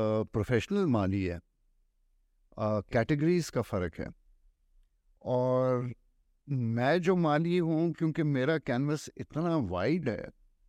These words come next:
मेरा scope of work इतना वाइड है और एक और लेवल पर है,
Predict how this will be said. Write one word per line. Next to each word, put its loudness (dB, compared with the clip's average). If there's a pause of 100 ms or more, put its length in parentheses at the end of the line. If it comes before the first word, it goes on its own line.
(500)
मेरा 0
scope 0
of 0
work 2
इतना -2
वाइड 0
है -4 (920)
और 0 (280)
एक -2
और 2
लेवल 2
पर -2
है, -8